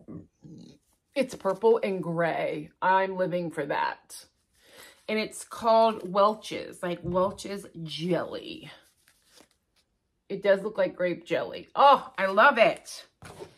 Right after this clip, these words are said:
And it's December twenty-fourth. We've nearly come to the end of our countdown, Stitch Along, and it's time for the final song of the series. I hope you enjoy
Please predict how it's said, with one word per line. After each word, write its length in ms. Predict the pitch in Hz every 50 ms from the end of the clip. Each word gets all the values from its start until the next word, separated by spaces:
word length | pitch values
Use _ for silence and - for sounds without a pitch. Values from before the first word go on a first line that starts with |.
| _ - - - _ _ _ - - -
And 680 | 277 285 277 269 262 262 262 269 262 269 269 269 269
it's 340 | - - 269 262 262 - -
December 440 | - - 262 262 - 233 226 226 226
twenty-fourth. 1120 | 226 - 220 202 202 202 196 - - - 403 403 381 392 381 381 381 381 381 370 370 -
We've 240 | - - 226 220 208
nearly 360 | 226 226 233 233 247 262 262
come 240 | 254 - - 262 254
to 100 | 254 247
the 180 | 226 240 - - -
end 180 | 214 233 240
of 80 | 294 277
our 140 | - 254 254
countdown, 720 | 254 240 240 233 233 226 226 233 214 214 220 226 220 220
Stitch 280 | 226 - 226 220 - -
Along, 460 | 226 214 208 208 208 208 208 208 -
and 140 | 202 202 196
it's 160 | 190 - -
time 320 | - 226 220 214 226 247
for 80 | - 247
the 100 | 208 208
final 400 | 208 - 196 202 214 240 285 311
song 320 | 311 - 254 233 226 226
of 80 | 226 214
the 80 | 220
series. 640 | 220 226 - - 320 320 320 320 320 330 330 320 - -
I 140 | - 226
hope 240 | 247 247 240 226 233
you 140 | 240 240 240
enjoy 560 | 233 233 220 196 190 190 185 190 196 190 190